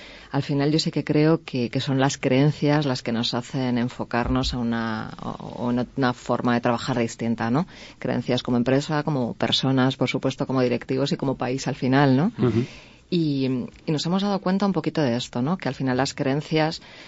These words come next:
Speaker 1: pues el que yo crea que soy más o menos productiva estando aquí, el que yo crea que necesito ver a mis, a mi, a mi equipo, a mis personas, ¿no? Eh, todos los días, el,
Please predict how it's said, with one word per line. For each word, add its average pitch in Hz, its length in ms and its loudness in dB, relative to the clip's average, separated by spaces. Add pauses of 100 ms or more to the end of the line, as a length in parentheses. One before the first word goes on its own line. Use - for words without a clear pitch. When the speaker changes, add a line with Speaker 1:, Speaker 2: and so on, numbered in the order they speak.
(160)
Speaker 1:
pues 143 160 -8
el 127 80 -6
que 117 100 -4
yo 131 140 -2
crea 151 320 2
que 135 160 -2
soy 139 160 0
más 131 160 2
o 147 40 0
menos 135 200 0
productiva 135 480 2
estando 131 320 -2
aquí, 120 340 0
el 120 160 -2
que 120 100 -4
yo 120 140 -2
crea 135 240 -2
que 143 100 -4
necesito 135 380 -2
ver 127 140 8
a 131 40 6
mis, 127 460 4 (380)
a 139 80 -2
mi, 135 280 2
a 139 100 2
mi 139 120 4
equipo, 147 320 4
a 147 60 6
mis 131 180 2
personas, 147 760 2
¿no? 165 220 0
Eh, 123 580 -2
todos 135 200 2
los 139 160 2
días, 123 560 -2
el, 113 200 -6